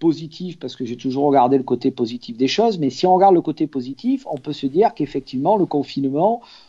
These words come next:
aura permis à certaines personnes de se poser et de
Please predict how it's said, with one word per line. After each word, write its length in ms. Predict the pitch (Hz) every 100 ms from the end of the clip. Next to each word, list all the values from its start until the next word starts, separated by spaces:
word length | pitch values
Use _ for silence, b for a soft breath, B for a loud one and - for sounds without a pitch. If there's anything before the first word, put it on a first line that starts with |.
| B
aura 300 | 127 131 156
permis 460 | 165 143 147 165 165
à 80 | 127
certaines 420 | 143 - 139 127
personnes 600 | 127 - - 180 240 240 b b _
de 160 | 127 156
se 160 | -
poser 600 | 175 160 135 156 233 247
et 40 | 147
de 260 | 139 143